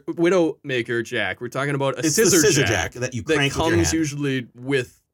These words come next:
Speaker 1: like, a car. Like,
Speaker 2: Yep.
Speaker 1: it's the emergency jack.
Speaker 2: It's an emergency jack.
Speaker 1: Okay.
Speaker 2: And it, and it, they, they're junk. People die. They don't call it a Widowmaker for no reason, right? They, they kill people. They're junk. People use them when they shouldn't.
Speaker 1: Well, I was gonna say, it's for emergency.
Speaker 2: Okay, so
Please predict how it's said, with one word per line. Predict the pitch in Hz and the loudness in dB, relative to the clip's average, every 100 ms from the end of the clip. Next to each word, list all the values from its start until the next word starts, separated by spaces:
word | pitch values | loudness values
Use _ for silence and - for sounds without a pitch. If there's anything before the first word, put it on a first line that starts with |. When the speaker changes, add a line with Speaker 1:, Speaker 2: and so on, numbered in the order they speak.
| _ | _
Speaker 1:
like, | 147 107 | -10 -8
a | 95 | -6
car. | 214 226 - - | -4 -4 -4 -4
Like, | 131 | -2
Speaker 2:
Yep. | 135 | -2
Speaker 1:
it's | 185 | 0
the | 170 | 0
emergency | 156 151 147 151 147 160 | 2 0 0 -2 -2 -6
jack. | 123 113 78 - | -4 -6 -6 -8
Speaker 2:
It's | 127 127 | -8 -4
an | 120 | -2
emergency | 120 107 113 | -2 -2 -6
jack. | 101 80 78 - | -6 -6 -8 -12
Speaker 1:
Okay. | 104 80 | -10 -6
Speaker 2:
And | 117 | -4
it, | - - _ | -4 -8 _
and | 131 123 | -8 -8
it, | - _ | -10 _
they, | 127 117 - _ | -4 -4 -4 _
they're | - 104 | -6 -6
junk. | 87 90 101 82 - | -4 -4 -4 -4 -8
People | 113 95 | -12 -10
die. | 87 92 80 | -6 -4 -4
They | 80 | -6
don't | 95 120 | -6 -6
call | 123 | -4
it | 107 | -2
a | |
Widowmaker | 90 107 98 87 82 | -2 -2 -2 -6 -10
for | - | -14
no | 85 | -12
reason, | 82 85 82 | -8 -8 -8
right? | 85 85 | -10 -10
They, | - 85 82 | -10 -10 -10
they | - 87 | -12 -8
kill | 156 143 | -8 -6
people. | 82 76 80 | -10 -12 -14
They're | 82 | -14
junk. | 82 113 101 | -8 -8 -6
People | 151 151 139 | -6 -4 -4
use | 135 | -4
them | 120 | -4
when | 117 | -4
they | 113 | -4
shouldn't. | 104 95 90 92 - | -6 -8 -8 -12 -2
Speaker 1:
Well, | 208 | 0
I | |
was | 196 | 2
gonna | 233 160 | 2 0
say, | 185 104 | 0 0
it's | 117 - | -2 -6
for | - 165 156 | -2 2 2
emergency. | 135 131 135 104 92 - - | 0 -2 -2 -6 -10 -10 -6
Speaker 2:
Okay, | 151 107 95 | -4 -2 -2
so | - 143 131 | 0 2 0